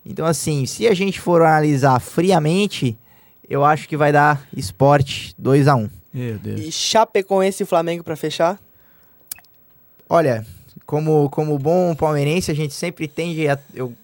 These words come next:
Speaker 1: me simpatizo bastante com a Chapecoense pelas cores da camisa e vou apostar na, na, na, na Chapecoense, até porque o meu time também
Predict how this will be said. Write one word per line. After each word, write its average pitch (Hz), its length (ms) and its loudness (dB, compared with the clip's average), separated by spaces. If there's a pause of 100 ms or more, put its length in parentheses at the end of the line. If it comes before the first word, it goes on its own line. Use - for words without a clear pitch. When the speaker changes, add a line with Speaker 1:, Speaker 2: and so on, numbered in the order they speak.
Speaker 1:
me 139 120 -8
simpatizo 165 640 -2
bastante 156 580 0
com 151 80 -6
a 139 40 0
Chapecoense 139 560 -4
pelas 131 300 0
cores 139 280 -2
da 131 100 2
camisa 160 640 0 (640)
e 151 640 -2
vou 160 160 -2
apostar 156 500 -2
na, 139 400 0
na, 131 240 0
na, 123 220 -2
na 127 120 -2
Chapecoense, 147 540 -2
até 165 160 2
porque 170 240 0
o 175 40 2
meu 165 160 0
time 175 280 -4
também 151 480 -2